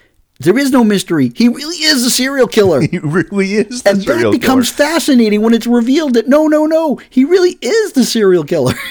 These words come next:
Speaker 2: And when it, when his wife calls him out on it, he's like, "Yep, that's pretty much, yep, you're right.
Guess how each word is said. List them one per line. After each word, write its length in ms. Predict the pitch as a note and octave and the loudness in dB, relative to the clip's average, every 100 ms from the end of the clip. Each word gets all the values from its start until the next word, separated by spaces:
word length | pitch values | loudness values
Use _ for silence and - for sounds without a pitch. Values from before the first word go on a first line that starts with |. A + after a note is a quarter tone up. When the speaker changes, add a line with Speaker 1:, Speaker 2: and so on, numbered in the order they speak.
| - - - | -16 -14 -6
Speaker 2:
And 200 | F3 F3 | -4 -2
when 140 | E3 | -2
it, 120 | F#3 - | -4 -4
when 160 | D#3+ | -4
his 240 | E3+ D3+ - | -4 -8 -2
wife 280 | F#3 B3+ - | 0 0 -2
calls 280 | E3+ D3+ D3 | -4 -2 -2
him 100 | D3 | -2
out 200 | F3 F#3 | -2 -2
on 160 | B2 | -4
it, 60 | A2 | -4
he's 200 | A2 G#2+ | -6 -4
like, 220 | A#2+ G#2+ _ _ | -2 -4 _ _
"Yep, 320 | - C#3+ D#3+ - | -4 -2 -2 0
that's 220 | C3+ - | -2 -2
pretty 240 | D#3 C3+ | -6 -4
much, 360 | A#2+ A2+ - - | -2 -4 -6 -14
yep, 300 | - B2+ A2+ - | -4 -2 -2 -2
you're 140 | A#2+ | 0
right. 280 | G#2 F2+ | 2 0